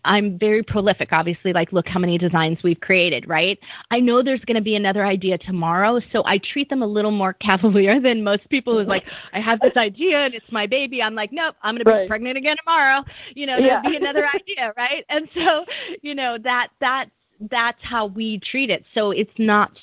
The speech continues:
Speaker 1: so precious to us. And, and I
Speaker 2: Mm.
Speaker 1: think that, that when you can give that insulation for yourself, you're helping that out. And if you can't,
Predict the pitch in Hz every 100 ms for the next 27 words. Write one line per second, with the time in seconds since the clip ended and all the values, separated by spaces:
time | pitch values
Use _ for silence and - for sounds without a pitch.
0 | - - 202 190 - 196 190 - 175 -
1 | - - 139 151 220 220 208 202 196 196
2 | 277 294 359 - 285 - 233 208 226 233
3 | 226 - 214 208 185 240 247 226 190 -
4 | - 226 208 196 190 190 - 233 233 233
5 | 233 - 226 - 196 180 185 190 185 170
6 | 170 170 190 220 220 285 285 - 349 208